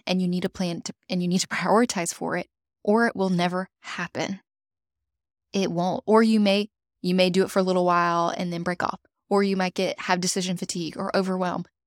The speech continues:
and then stop because you're having to try to do it all because you don't actually have a plan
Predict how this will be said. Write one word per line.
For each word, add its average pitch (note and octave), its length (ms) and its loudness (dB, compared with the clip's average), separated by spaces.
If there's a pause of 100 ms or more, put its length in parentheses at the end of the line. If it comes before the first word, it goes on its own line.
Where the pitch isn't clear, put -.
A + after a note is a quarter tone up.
(200)
and G3 220 2
then F#3 380 -2
stop - 420 -4 (320)
because F#3+ 260 2
you're F3+ 80 -2
having F#3+ 280 -2
to F#3 40 -2
try F3+ 180 -2
to F3 100 -6
do F3+ 160 -2
it F3 100 -4
all F3+ 200 -4
because F3+ 280 -6
you F3+ 80 -8
don't F3+ 180 -8
actually G3 320 -6
have A#3+ 160 -8
a F4+ 40 -10
plan E3 340 0